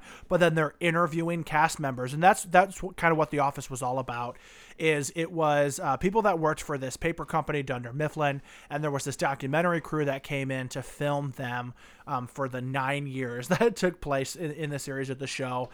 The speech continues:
and they were then to later release the show, which you see the release of this documentary series, um, near the end of the show. Uh, but they were the ones to really kinda popularize that, uh,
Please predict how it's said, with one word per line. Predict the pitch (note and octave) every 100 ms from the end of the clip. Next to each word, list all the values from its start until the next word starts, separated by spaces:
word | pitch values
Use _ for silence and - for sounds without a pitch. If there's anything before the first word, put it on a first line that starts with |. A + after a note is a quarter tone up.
| - - -
and | D3+
they | C#3+
were | C#3+ C#3+
then | C3 B2+ C3
to | C#3+
later | B2+ B2+ C3
release | B2 C3 -
the | C3+
show, | - C#3
which | B2 -
you | C#3+
see | C#3
the | C3
release | B2+ C3 C#3 C#3 C3+
of | B2+
this | B2+
documentary | - B2 A#2+ C3 B2+ B2 B2 A#2+
series, | C#3 B2 B2+ B2+ B2 - - - -
um, | C3+ A#2+ A#2+ D3+
near | D3+ C#3
the | C#3
end | C3 B2
of |
the | B2+
show. | - C#3 A2+ - - - -
Uh, | D3+
but | D3 C#3+
they | D4
were | F#4
the | A#3
ones | F#3 F3
to | F3
really | D#3 D#3
kinda | D3+ D#3+ C#3
popularize | - F3 - F#3 D3+ C3+ B2 B2+ B2 -
that, | - B2+ B2 - - - - -
uh, | C#3+ B2+